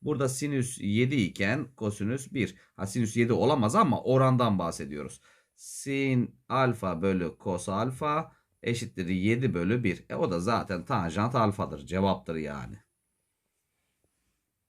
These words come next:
İkinci soruyu normalde şekil çizmeden de çözerim de nereden geldiğini bilin diye şekil çizdim arkadaşlar. Şimdi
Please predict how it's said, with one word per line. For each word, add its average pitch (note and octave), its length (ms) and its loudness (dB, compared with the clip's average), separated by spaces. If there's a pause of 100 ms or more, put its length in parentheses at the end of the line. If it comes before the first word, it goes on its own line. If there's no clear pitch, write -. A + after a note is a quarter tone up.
(720)
İkinci C4 380 -2
soruyu B2+ 580 4
normalde F#3+ 440 4
şekil G3+ 300 0
çizmeden F#3 480 0
de B2+ 80 0
çözerim D#3+ 480 0
de F#2 200 0
nereden A3 320 2
geldiğini D#3 600 0
bilin E3+ 300 4
diye G#2 300 2
şekil - 380 -6
çizdim D2 360 -12
arkadaşlar. - 640 -14 (420)
Şimdi - 400 0